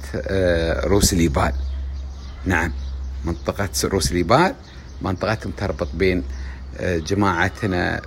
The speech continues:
في دولة الإمارات ومنطقة روس ليبال، نسب وخوال وصدقان وييره وحسن ييره، ما بالله ييره،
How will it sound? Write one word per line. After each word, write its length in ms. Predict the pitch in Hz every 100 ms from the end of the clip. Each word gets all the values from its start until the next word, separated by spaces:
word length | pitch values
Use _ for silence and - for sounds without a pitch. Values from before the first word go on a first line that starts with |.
| -
في 100 | -
دولة 240 | 98 101 90 107
الإمارات 680 | 101 98 95 92 90 -
ومنطقة 380 | 95 101 - 101 -
روس 200 | 98 -
ليبال، 340 | 101 98 92 - - - -
نسب 400 | 104 107 - 98 - - - -
وخوال 680 | - - 110 101 113 107 87 - - - -
وصدقان 920 | 98 98 - 104 90 101 123 104 87 - - -
وييره 600 | - 98 110 131 127 98 98 - - -
وحسن 600 | - 95 - 131 - 143 113
ييره، 460 | 113 185 160 104 87
ما 120 | 104
بالله 240 | 113 147
ييره، 380 | 147 135 135 120